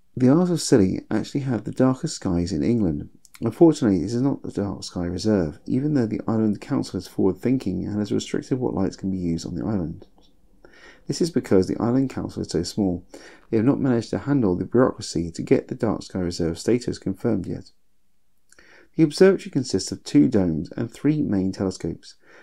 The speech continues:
an Altair Wave Series one three oh millimeter F seven E D triplet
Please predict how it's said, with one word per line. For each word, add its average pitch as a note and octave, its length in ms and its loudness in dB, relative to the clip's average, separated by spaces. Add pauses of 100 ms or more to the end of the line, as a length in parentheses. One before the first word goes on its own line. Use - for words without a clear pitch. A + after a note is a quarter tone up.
(160)
an A2 120 -4
Altair A#2+ 360 0
Wave G#2 400 2
Series F#2+ 400 2
one F#2 260 -2
three F#2 440 -2
oh E2+ 120 -4
millimeter E2+ 640 -2
F - 240 -6
seven G2 580 -8
E C#2+ 140 -4
D C#2 240 -4
triplet - 500 -4